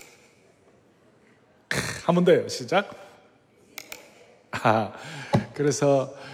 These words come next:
여러분 모두 가정적으로, 공동체적으로, 이, 이 시대적으로 한번 정말 하나님이 주권자 되심이 리셋되는,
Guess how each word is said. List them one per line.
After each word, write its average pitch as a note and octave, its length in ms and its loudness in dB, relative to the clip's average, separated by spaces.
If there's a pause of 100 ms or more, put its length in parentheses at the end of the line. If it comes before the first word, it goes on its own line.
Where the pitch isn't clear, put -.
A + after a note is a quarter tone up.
(140)
여러분 C#3+ 220 0
모두 D#3 640 4 (360)
가정적으로, E3 880 10
공동체적으로, C3 1040 2
이, C3+ 380 -2 (160)
이 B2+ 120 -8
시대적으로 A#2+ 920 -6
한번 D3+ 420 -8 (560)
정말 B3+ 720 -2
하나님이 F3 680 0
주권자 E3+ 460 0
되심이 A#2+ 600 -4
리셋되는, D#3+ 880 2